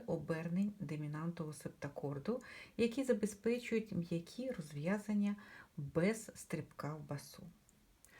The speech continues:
Розглянемо в цьому контексті відхилення з до мажору в тональність субдомінанти фа мажор.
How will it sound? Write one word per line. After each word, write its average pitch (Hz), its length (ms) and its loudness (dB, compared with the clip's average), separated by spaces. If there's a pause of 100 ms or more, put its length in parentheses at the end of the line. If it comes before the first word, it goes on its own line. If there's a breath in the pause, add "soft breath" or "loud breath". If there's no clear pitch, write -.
(380 loud breath)
Розглянемо 285 680 8
в 202 100 0
цьому 277 340 2
контексті 160 1000 -2 (1200 loud breath)
відхилення 190 880 2 (180)
з 160 140 -6
до 320 220 8
мажору 151 600 4 (1600 loud breath)
в - 80 -14
тональність 294 640 6
субдомінанти 226 880 4
фа 202 200 2
мажор. 220 400 2